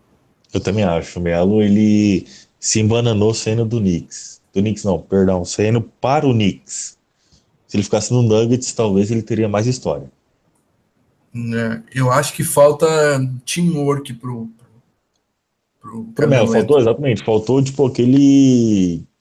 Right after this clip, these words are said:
Speaker 1: É, se ele ficasse no Knicks, tivesse aquele espírito de Knicks, ô, caramba, ficasse no Nuggets, tivesse aquele espírito que o Paul Pierce teve no Celtics,
Speaker 2: É.
Speaker 1: tivesse no Nuggets, talvez ele poderia ser um
Speaker 2: Poderia ser melhor que
Speaker 1: jogador
Speaker 2: os
Speaker 1: mais
Speaker 2: considerados.
Speaker 1: reconhecido.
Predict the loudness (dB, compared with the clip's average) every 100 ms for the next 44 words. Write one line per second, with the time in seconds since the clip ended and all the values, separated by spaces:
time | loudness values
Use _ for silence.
0 | -10 -2 0 0 0 -2 0 2 4 2
1 | 0 -6 -4 0 0 -2 -2 -2 0 0
2 | 0 0 2 2 0 -4 _ _ _ _
3 | -2 -2 2 2 2 0 -2 -2 0 -2
4 | -4 -8 -10 -8 -6 -4 -2 -2 -2 -8
5 | -12 -20 _ _ _ _ _ _ _ -4
6 | 0 0 0 -2 0 0 0 -2 0 0
7 | 0 2 2 0 -2 -2 -2 -8 -4 -2
8 | -2 -4 -16 -20 -20 -20 -20 -20 _ _
9 | _ _ _ _ -4 -2 0 -2 -4 -2
10 | 2 2 2 0 -4 -6 -4 0 0 0
11 | -4 -2 0 0 -2 -2 0 2 4 4
12 | 4 4 2 2 0 0 -2 -2 -2 -4
13 | -6 -8